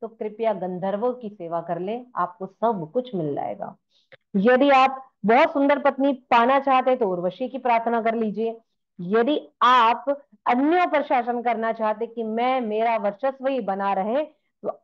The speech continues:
आप ब्रह्मांड के प्रमुख ब्रह्मा जी की उपासना कर लीजिए, और स्थायी कीर्ति के इच्छुक हो तो आप यज्ञ की सेवा कर लें, और बहुत कोई बैंक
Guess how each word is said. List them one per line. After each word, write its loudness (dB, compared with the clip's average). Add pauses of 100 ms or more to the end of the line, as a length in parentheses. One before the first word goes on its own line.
आप 2 (100)
ब्रह्मांड -4
के -8
प्रमुख -6
ब्रह्मा -4
जी -6
की -8
उपासना -4
कर -4
लीजिए, -2 (400)
और 2
स्थायी 2
कीर्ति -4
के -2
इच्छुक -6
हो 4 (360)
तो 2
आप 2
यज्ञ 0
की -2
सेवा 2
कर -2
लें, -2
और 0
बहुत -10
कोई 0
बैंक 0